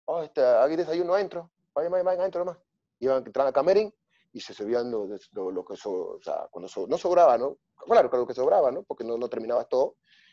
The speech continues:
Y termi-, y tomaban su, su café, tomaban su té, tomaban jugo. Entonces, eh, era pa' todos.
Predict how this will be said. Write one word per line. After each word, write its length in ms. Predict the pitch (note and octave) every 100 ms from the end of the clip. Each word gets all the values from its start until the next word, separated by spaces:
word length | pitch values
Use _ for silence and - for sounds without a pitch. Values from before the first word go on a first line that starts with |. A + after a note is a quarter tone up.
| -
Y 160 | D#3
termi-, 380 | B2+ B2 B2 A#2+
y 60 | A2
tomaban 300 | A#2 A#2 A2+
su, 160 | - G#2
su 200 | - G#2+
café, 460 | G2+ - B2 A#2+
tomaban 340 | A#2+ G#2+ A2 G#2
su 200 | G#2+ G2+
té, 320 | B2+ B2 B2
tomaban 500 | G#2 G2+ G2+ A2 A2
jugo. 520 | A#2+ C#3 A#2+ G#2 G2+ _ _ _
Entonces, 400 | - A#2 C3+ A#2+ _ _ _ -
eh, 440 | G#2+ G#2 G2 G2+ - _ -
era 180 | C3+
pa' 140 | C3 -
todos. 360 | D3 G#2 E2+